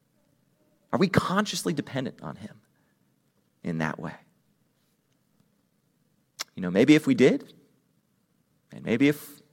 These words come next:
we were, we would see more people coming to faith in our church. And I have no doubt that we would be less weary and more energized and joyful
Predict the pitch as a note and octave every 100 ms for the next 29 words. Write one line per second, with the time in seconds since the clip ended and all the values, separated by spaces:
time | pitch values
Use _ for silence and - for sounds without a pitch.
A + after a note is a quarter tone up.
0 | _ _ _ _ _ _ C3+ C#3+ E3+ D#4+
1 | - - _ _ _ _ _ _ _ _
2 | _ _ _ _ _ _ - B2+ G#3 -
3 | A3 A#3 F3+ D#3 - C#3 - _ _ -
4 | A#2 G3 A3 - E4+ - - - _ _
5 | _ - F2+ B1+ - - _ - _ _
6 | _ _ _ _ _ _ _ _ _ _
7 | _ _ _ _ _ _ - F#2+ A2+ B2
8 | G#2+ C3 C3 C#3 E3 F2+ C#3+ B2 G#2 G2+
9 | C#3 - G2+ B2 G#3+ C4 C4 - - -
10 | _ _ _ _ _ _ _ _ _ _
11 | _ _ _ - D3 - A#2+ C#3 F3+ -
12 | - - - - _ _ _ _ _ _
13 | _ _ - D3+ A#2+ G#2 G#2 A2 D#3+ C4+
14 | - -